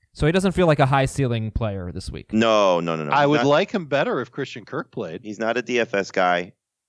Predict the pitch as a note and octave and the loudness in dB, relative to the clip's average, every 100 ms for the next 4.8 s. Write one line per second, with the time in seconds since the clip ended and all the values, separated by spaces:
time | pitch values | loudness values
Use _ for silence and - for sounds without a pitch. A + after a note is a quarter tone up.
0 | _ _ _ _ F2 F2+ F2 F2 F2 F2+ | _ _ _ _ -2 -2 -4 -6 -4 -2
1 | E2+ - E2+ F2 F2 E2+ E2+ - F2+ - | -4 -6 -2 -2 0 0 -2 0 -4 0
2 | D#2+ D2+ - _ _ _ _ - E2+ - | -2 -2 -10 _ _ _ _ -2 0 0
3 | - _ _ _ E2 - G2 G#2+ G#2+ - | -6 _ _ _ -6 -2 -2 -2 -4 -2
4 | G#2 - - F#2+ F2+ F#2 G#2 A2+ | -6 -8 -8 -2 0 2 0 -2